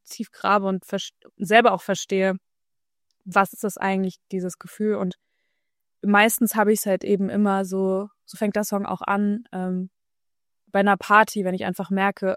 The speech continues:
„Oh, ich bin grad der komischste Mensch überhaupt und ich fühle mich gerade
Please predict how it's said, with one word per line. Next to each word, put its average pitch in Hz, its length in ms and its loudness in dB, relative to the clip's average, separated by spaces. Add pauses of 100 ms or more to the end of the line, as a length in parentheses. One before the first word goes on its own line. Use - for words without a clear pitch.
„Oh, 190 220 -2
ich - 160 -10
bin 196 160 -4
grad 185 240 -6
der 180 80 -4
komischste 226 540 -2
Mensch 196 260 0
überhaupt 185 340 -6
und 185 100 -4
ich 175 100 -10
fühle 208 100 -2
mich 190 200 -4
gerade 185 240 -2